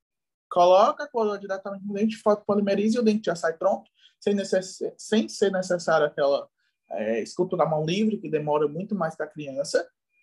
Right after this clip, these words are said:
tá? E ela sai com polimento melhor, né? Sem tantos defeitos pra serem melhorados depois com aquele acabamento polipento. Temos também a utilização de aminofluoreto de prata, que é o D F P, né? Em que ele vai paralisar o processo de cárie dentária,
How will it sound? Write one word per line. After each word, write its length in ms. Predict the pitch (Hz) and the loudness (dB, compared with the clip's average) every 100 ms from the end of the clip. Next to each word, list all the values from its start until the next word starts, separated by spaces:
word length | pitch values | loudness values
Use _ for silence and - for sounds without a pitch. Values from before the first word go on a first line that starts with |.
| - | 0
tá? 240 | 156 - _ _ _ _ _ _ _ _ - | 0 0 _ _ _ _ _ _ _ _ 2
E 120 | 170 | 6
ela 220 | 156 143 | 6 4
sai 200 | - 143 | 4 2
com 140 | 147 | 2
polimento 480 | 151 147 151 143 - 143 | 0 0 0 -8 -10 -16
melhor, 600 | 131 156 170 165 165 - _ _ | -2 4 6 6 4 -2 _ _
né? 180 | 151 175 | -2 -2
Sem 240 | 175 196 185 | -2 -6 -2
tantos 560 | 185 180 170 170 - | -2 -2 -4 -6 -6
defeitos 600 | 165 165 - 160 165 - | -4 -2 2 0 0 -8
pra 120 | - 147 | -2 0
serem 400 | 151 151 147 151 | 4 2 2 4
melhorados 680 | 147 147 139 139 147 170 - | 6 6 6 6 4 0 -10
depois 400 | 147 147 131 - | -8 -4 -4 -6
com 340 | - 131 123 _ _ - | -10 -8 -10 _ _ -4
aquele 260 | - 151 127 | -2 0 0
acabamento 520 | 139 135 113 120 - | 2 2 2 -2 -6
polipento. 580 | 127 135 143 170 165 - _ _ _ - | -6 -4 -2 -2 -4 -18 _ _ _ 2
Temos 340 | 214 220 220 | 8 10 10
também 340 | 220 202 190 175 | 6 4 4 2
a 60 | |
utilização 460 | 170 175 180 175 202 | -2 0 0 2 2
de 100 | 202 | 2
aminofluoreto 560 | 190 180 175 170 165 - | 0 -2 -2 0 0 -6
de 80 | |
prata, 420 | - 170 208 - - | -2 0 0 -2 -4
que 60 | |
é 40 | 170 | -2
o 40 | |
D 140 | 143 139 | 2 2
F 100 | 156 _ - | 0 _ 2
P, 200 | - - _ _ _ _ | 2 2 _ _ _ _
né? 260 | 156 196 220 _ - | -2 0 -2 _ -14
Em 60 | |
que 160 | 165 175 | -4 0
ele 240 | 170 180 | 4 2
vai 240 | 160 147 151 | 4 4 6
paralisar 560 | 156 156 160 156 160 | 4 2 0 -2 -2
o 40 | - | 0
processo 360 | 196 190 165 | -4 -4 -6
de 100 | 170 | -8
cárie 240 | - 147 143 | -8 -8 -8
dentária, 560 | 147 156 170 196 220 | -4 2 4 6 2